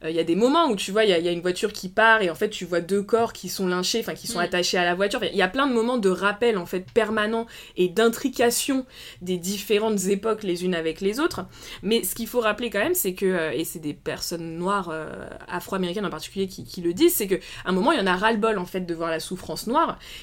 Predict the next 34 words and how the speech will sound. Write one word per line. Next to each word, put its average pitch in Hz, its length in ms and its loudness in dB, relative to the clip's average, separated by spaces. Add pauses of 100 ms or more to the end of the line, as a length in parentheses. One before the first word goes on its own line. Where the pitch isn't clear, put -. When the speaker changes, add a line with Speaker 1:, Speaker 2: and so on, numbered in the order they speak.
(120)
Speaker 1:
Et 190 60 4
il 190 40 4
y 185 60 4
a 165 60 2
Rokhaya 196 380 4
Diallo, 196 280 4
d'ailleurs, 190 200 4
qui 170 80 -6
en 147 80 -4
parlait 170 260 -4
très, - 300 -4
très 226 220 -2
bien 220 180 0
quand 170 140 -4
elle 156 100 -2
parlait 175 220 -2
de 170 40 -6
la 160 100 -4
mort 175 160 -2
de 160 120 -8
George 151 280 -8
Floyd, 294 300 4 (260)
où 185 40 2
elle 185 80 4
disait 196 180 2
le 226 100 4
fait 220 220 0
de 196 120 4
partager, 269 840 2 (340)
euh, 170 140 0
cette 180 300 0
mort 233 420 2
en 180 140 0
boucle. 233 420 2